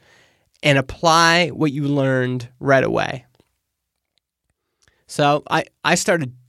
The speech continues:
going and trying to learn from people. I went to a few conferences.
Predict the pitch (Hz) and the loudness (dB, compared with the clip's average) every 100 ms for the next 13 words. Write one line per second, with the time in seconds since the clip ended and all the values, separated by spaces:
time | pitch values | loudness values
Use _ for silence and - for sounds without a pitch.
0 | _ _ - - 156 170 170 170 170 147 | _ _ -20 -4 0 2 2 0 -2 -4
1 | 135 - 156 135 139 147 135 127 127 123 | -4 0 0 2 2 2 0 -6 -8 -10
2 | - - _ _ _ _ _ _ _ _ | -10 -14 _ _ _ _ _ _ _ _
3 | - 151 175 185 - 147 127 156 135 - | -2 2 4 2 2 2 2 -2 -2 0
4 | 160 170 170 180 175 - | 2 0 0 0 -2 -6